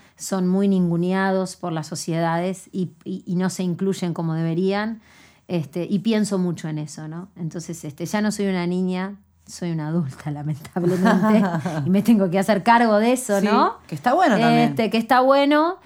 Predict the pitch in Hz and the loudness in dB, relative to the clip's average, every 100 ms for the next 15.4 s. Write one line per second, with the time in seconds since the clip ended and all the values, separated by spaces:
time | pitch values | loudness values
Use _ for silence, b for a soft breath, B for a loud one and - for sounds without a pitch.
0 | b b b 233 233 226 220 208 208 202 | b b b 2 4 4 2 4 2 2
1 | 196 196 233 262 277 330 302 262 233 220 | 2 0 0 0 2 2 2 0 0 2
2 | 302 294 226 220 262 233 240 262 233 196 | 4 4 2 2 2 4 6 6 4 4
3 | 180 175 - 185 175 175 175 214 233 226 | 4 2 0 2 4 2 2 0 2 0
4 | 226 208 233 247 240 214 208 196 - 220 | 2 2 4 2 2 2 0 -2 0 0
5 | 233 214 202 202 220 196 208 208 202 190 | 2 2 0 -2 -2 0 0 0 -4 -4
6 | 170 175 175 226 226 202 185 165 160 160 | -2 0 0 2 2 2 2 0 -2 -4
7 | - 165 156 - 170 160 202 233 233 226 | -8 -6 -6 -6 -4 0 2 4 4 4
8 | 233 B B B 180 180 165 170 165 - | 2 B B B -2 0 0 0 0 -2
9 | 170 165 165 160 - 175 147 - 160 - | -4 -2 -4 -4 -4 -4 -4 -4 -4 -2
10 | 233 208 - 226 226 226 B B B - | -2 -2 -2 0 0 -4 B B B -4
11 | 175 - 180 175 175 170 175 175 185 170 | -2 -2 -2 0 -2 0 0 0 0 -2
12 | 196 - 170 170 196 208 202 180 175 170 | -2 -2 -2 0 0 0 0 0 2 0
13 | 165 - 151 - 165 156 190 214 185 180 | -2 -6 -10 -8 -6 -6 0 2 4 4
14 | 202 208 196 180 170 160 262 262 - 196 | 2 0 -4 0 -2 0 0 -2 -4 -6
15 | - 220 233 233 | -2 0 2 0